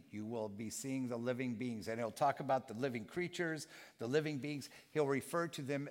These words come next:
the same way. He does not call them angels because they are more than angels. That what we would call them today would be cherubim.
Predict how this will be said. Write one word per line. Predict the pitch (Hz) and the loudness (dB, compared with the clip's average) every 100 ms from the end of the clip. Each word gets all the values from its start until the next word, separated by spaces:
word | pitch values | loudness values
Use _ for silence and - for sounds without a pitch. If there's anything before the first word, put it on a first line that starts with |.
| 113 | -4
the | 117 | -6
same | - 156 147 156 156 | -2 0 0 0 0
way. | 147 117 | 0 0
He | 113 120 | -2 -4
does | 98 147 151 | 6 6 6
not | 170 156 - | 2 0 2
call | 156 143 | 4 4
them | 147 127 127 | 2 -4 -4
angels | 135 156 156 180 175 - - - | -2 -2 -2 -2 -2 -8 -16 -10
because | 139 - 156 139 | -8 -2 0 0
they | - 139 | 2 4
are | 120 | 4
more | 117 127 147 170 | 4 2 2 2
than | 160 143 | 0 0
angels. | 139 131 143 127 | 0 0 0 -2
That | 147 131 | -2 -4
what | 117 131 165 170 | -4 4 4 4
we | 180 | -2
would | 165 139 | -4 -4
call | - 156 | 6 6
them | 143 127 | 6 0
today | - 139 | -2 -2
would | 135 131 113 | 0 -2 -4
be | |
cherubim. | 101 - 139 113 82 80 | -6 -4 -2 -2 -4 -8